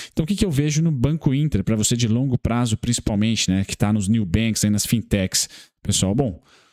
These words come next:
tudo que tá barato de tecnologia, de varejo, tá, tende a ficar ainda mais barato. Então, esse é meu cenário base devido aí à escalada dos juros, pressionando os valuations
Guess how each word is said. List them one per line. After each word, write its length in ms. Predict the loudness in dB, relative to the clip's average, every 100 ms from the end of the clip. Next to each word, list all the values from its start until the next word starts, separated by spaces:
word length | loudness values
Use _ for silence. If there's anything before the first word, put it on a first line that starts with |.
| _ -6
tudo 200 | -4 -2
que 80 | 0
tá 120 | 0
barato 680 | 0 0 -2 -2 -2 -2 -6
de 300 | -2 0 -2
tecnologia, 960 | -2 -2 0 2 2 2 2 2 0 -2
de 320 | -2 -2 -4
varejo, 680 | -2 0 2 0 0 0 -2
tá, 220 | -2 -2
tende 500 | -2 -2 -2 0 0 0
a 120 | -2
ficar 280 | -2 0 2
ainda 300 | 2 2 0
mais 200 | 0 0
barato. 360 | 0 0 -2
Então, 220 | -2 0 0
esse 220 | 0 0
é 40 |
meu 280 | 2 2 0
cenário 320 | 0 0 0
base 420 | 0 0 0 0
devido 460 | 0 0 0 0 2
aí 120 | 2
à 60 | 0
escalada 560 | 0 0 0 2 2
dos 160 | 2 2
juros, 440 | 2 0 0 -4 -8 _ _ _ _ _ _ _ _ -4
pressionando 480 | -2 2 2 2
os 60 | 0
valuations 680 | 0 2 2 0 0 -2